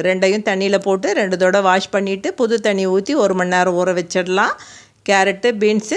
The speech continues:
பச்சை பட்டாணி எடுத்து வச்சிருக்கேன், அதையும் கட் பண்ணி வச்சிடலாம். பத்து பல் பூண்டு, நாலு சின்ன வெங்காயம், ஒரு ஸ்பூன் சீரகம், எல்லாத்தையும் போட்டு உரல்ல நல்லா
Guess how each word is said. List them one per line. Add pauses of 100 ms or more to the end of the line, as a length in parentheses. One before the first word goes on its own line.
பச்சை
பட்டாணி
எடுத்து
வச்சிருக்கேன்,
அதையும்
கட்
பண்ணி
வச்சிடலாம்.
பத்து
பல்
பூண்டு, (100)
நாலு
சின்ன
வெங்காயம், (140)
ஒரு
ஸ்பூன் (320)
சீரகம், (880)
எல்லாத்தையும்
போட்டு (560)
உரல்ல
நல்லா